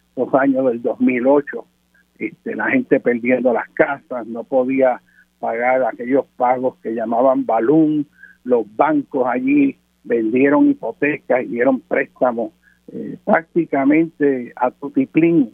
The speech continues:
como diríamos en Puerto Rico, este, sin tener controles porque ellos revendían esas hipotecas y tenían la ganancia.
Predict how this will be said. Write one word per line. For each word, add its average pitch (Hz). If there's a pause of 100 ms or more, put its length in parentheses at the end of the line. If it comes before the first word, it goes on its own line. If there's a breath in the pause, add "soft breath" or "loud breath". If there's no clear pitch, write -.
(200)
como 117
diríamos 139
en 123
Puerto 113
Rico, - (420 soft breath)
este, - (120)
sin 113
tener 120
controles 147
porque 120 (420)
ellos 143
revendían 135
esas 135
hipotecas 190
y 175
tenían 139
la 139
ganancia. 139